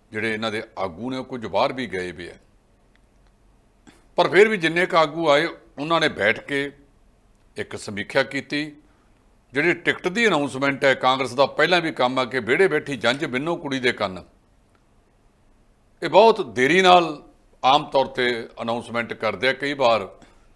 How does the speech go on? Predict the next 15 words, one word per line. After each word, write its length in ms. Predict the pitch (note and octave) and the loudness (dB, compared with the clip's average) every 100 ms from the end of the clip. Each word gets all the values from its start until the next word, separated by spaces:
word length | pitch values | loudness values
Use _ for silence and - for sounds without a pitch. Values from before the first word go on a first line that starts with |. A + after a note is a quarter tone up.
| _ _ _ _ _ _ - | _ _ _ _ _ _ 0
ਆਮ 200 | C3 D#3+ | 4 4
ਤੌਰ 200 | F3 F#3+ | 6 4
ਤੇ 140 | F#3 F#3+ | 6 2
ਇਹਨਾਂ 180 | F#3 F#3+ | 2 0
ਦਾ 100 | F3+ | 0
ਸਿੱਧਾ 280 | F3 F#3+ G#3 | -2 0 0
ਸੰਬੰਧ 280 | E3+ F3+ | 0 -2
ਅਕਾਲੀ 300 | F3+ D#3 D3+ | 0 0 0
ਦਲ 160 | F3 F3+ | 2 2
ਨਾਲ 140 | F3+ F3 | 4 0
ਹੁੰਦਾ 280 | E3 F3 | 0 -2
ਸੀਗਾ 260 | E3 F3 F3+ | -2 -2 0
ਆਪਸ 180 | D#3 C#3 | 0 -2
ਵਿੱਚ 180 | D#3 D#3 | -10 -10
ਦੀ। 200 | E3 | -12